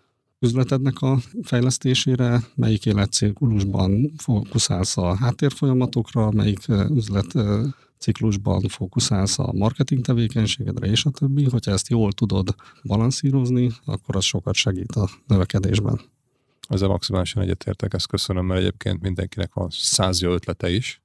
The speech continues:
Speaker 2: ami mindegyik tényleg jó ötlet, de egyszerűen ideje, pénz, erőforrás meg korlátos, és nem tudja mind a százat megvalósítani, és innentől kezdve kell kiválasztani azt, hogy mikor melyik hozza a legtöbbet, és arra érdemes menni. A másik, amit meg én személyesen megtapasztaltam, hogyha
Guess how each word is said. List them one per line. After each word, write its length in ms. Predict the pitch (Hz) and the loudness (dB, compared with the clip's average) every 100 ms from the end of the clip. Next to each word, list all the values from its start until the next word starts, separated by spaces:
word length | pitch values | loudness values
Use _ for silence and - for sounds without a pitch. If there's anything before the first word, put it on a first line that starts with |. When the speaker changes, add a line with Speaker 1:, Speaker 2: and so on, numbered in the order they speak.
| _ _ | _ _
Speaker 2:
ami 160 | 87 | -2
mindegyik 380 | 87 98 85 82 | 2 2 2 -4
tényleg 320 | - 87 85 | 0 0 0
jó 220 | 80 82 85 | -2 0 0
ötlet, 300 | - 95 87 | 0 -2 0
de 120 | 90 | -2
egyszerűen 520 | 87 - 95 92 92 - _ _ _ | -2 -2 0 0 -2 -8 _ _ _
ideje, 260 | - 101 92 | -2 2 2
pénz, 300 | - 90 82 | 2 0 2
erőforrás 520 | 85 85 - 85 82 | 0 0 0 -2 0
meg 180 | - 85 | 0 0
korlátos, 440 | - 87 82 - | 0 -2 -2 -2
és 80 | - | -4
nem 160 | - 87 | -2 -6
tudja 160 | - | -4
mind 120 | 82 82 | -4 -2
a 40 | |
százat 380 | - 85 82 - | -2 -2 -6 -4
megvalósítani, 760 | 87 82 85 92 - - 92 | -4 -2 -4 -4 -4 -4 -4
és 100 | 90 | -2
innentől 340 | 95 85 82 87 | 0 -2 -2 -6
kezdve 280 | - 85 82 | -6 -4 -6
kell 180 | - | -6
kiválasztani 640 | 85 - 85 82 82 - 85 | -4 -2 0 0 -2 -2 -2
azt, 200 | 82 - | -2 0
hogy 220 | 87 82 _ | -2 -2 _
mikor 260 | 90 - 82 | -2 -2 0
melyik 180 | 80 | -2
hozza 280 | - 85 80 | 0 -2 0
a 40 | 76 | 0
legtöbbet, 500 | 76 - 98 82 - | -2 -2 -6 -4 -6
és 140 | - | -4
arra 240 | 85 82 | -4 -2
érdemes 400 | 85 90 90 90 | -2 -2 -4 -4
menni. 320 | - 104 120 135 - - - - | 2 4 6 4 0 -12 -12 -10
A 80 | - | -4
másik, 320 | 107 - 110 _ _ _ | -2 -2 -4 _ _ _
amit 260 | 107 104 | -4 -2
meg 140 | - 104 | -2 0
én 180 | 107 104 | 2 2
személyesen 540 | - 104 104 98 101 | 0 2 2 2 2
megtapasztaltam, 800 | 98 90 - 113 - 95 90 95 | 0 0 -2 -2 -2 -4 -2 -2
hogyha 340 | 95 - 95 | -2 -2 -4